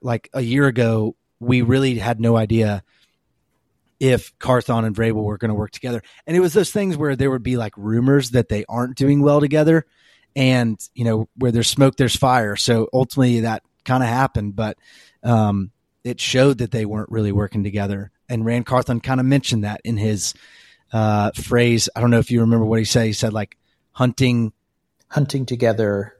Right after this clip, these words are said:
Speaker 2: is not hunting. It's like hunting
Speaker 1: Hunting
Speaker 2: side
Speaker 1: at
Speaker 2: by
Speaker 1: the same
Speaker 2: side.
Speaker 1: time. Hunting at the same time is not necessarily hunting together,
Speaker 2: Yeah, that's
Speaker 1: I
Speaker 2: right.
Speaker 1: think is what he said. So I will say over the last couple weeks, I've, you know, I,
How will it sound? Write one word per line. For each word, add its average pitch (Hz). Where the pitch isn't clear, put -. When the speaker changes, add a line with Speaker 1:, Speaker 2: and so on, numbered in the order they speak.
Speaker 2:
is 98
not 95
hunting. 110
It's 131
like 104
hunting 131
Speaker 1:
Hunting 175
Speaker 2:
side 180
Speaker 1:
at 175
Speaker 2:
by -
Speaker 1:
the 156
same 156
Speaker 2:
side. 135
Speaker 1:
time. 135
Hunting 165
at 160
the 156
same 139
time 123
is 110
not 113
necessarily 113
hunting 107
together, 92
Speaker 2:
Yeah, 85
that's 78
Speaker 1:
I 117
Speaker 2:
right. 113
Speaker 1:
think 117
is 95
what 107
he 101
said. 101
So 190
I 160
will 185
say 180
over 156
the 170
last 160
couple 165
weeks, 170
I've, 135
you 147
know, 131
I, 131